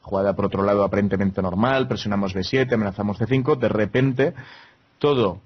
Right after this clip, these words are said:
converge sobre el punto C cuatro y las blancas, eh, tienen problemas, tienen problemas para sostenerlo, porque fijémonos también que la dama está presionando el otro, el de D cuatro, ¿no? E indirectamente el alfil de G siete también hace esa función, y de repente los peones, el centro blanco no, no es estable, no, no se aguanta, no se sostiene,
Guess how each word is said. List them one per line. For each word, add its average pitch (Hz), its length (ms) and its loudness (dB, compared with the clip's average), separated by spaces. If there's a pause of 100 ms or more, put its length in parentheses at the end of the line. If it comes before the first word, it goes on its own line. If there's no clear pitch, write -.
converge 110 520 0
sobre 98 240 -4
el 95 60 -6
punto 135 280 0
C 131 160 -2
cuatro 156 380 2
y 135 80 2
las 101 320 -2
blancas, 120 560 0 (800)
eh, 110 400 2
tienen 123 220 0
problemas, 107 480 -2
tienen 110 240 0
problemas 120 400 2
para 131 180 -2
sostenerlo, 113 600 0
porque 98 200 -6
fijémonos 110 460 -2
también 120 300 0
que 139 80 2
la 110 100 4
dama 117 240 2
está 123 240 -2
presionando 110 380 0
el 104 80 0
otro, 117 180 -2
el 98 80 0
de 98 100 2
D 107 160 2
cuatro, 131 320 0
¿no? 147 220 0
E 131 60 0
indirectamente 110 640 2
el 120 80 4
alfil 110 220 0
de 113 100 2
G 113 100 -2
siete 120 220 0
también 117 240 0
hace 107 160 -4
esa 98 140 -6
función, 117 440 0
y 104 40 0
de 98 100 0
repente 123 640 2
los 117 160 0
peones, 127 540 0
el 104 140 -2
centro 156 320 2
blanco 160 580 2
no, 143 320 2
no 135 120 2
es 139 80 2
estable, 127 440 2
no, 117 280 2
no 117 100 0
se 131 100 -2
aguanta, 120 360 0
no 110 100 0
se 117 100 -6
sostiene, 117 520 -2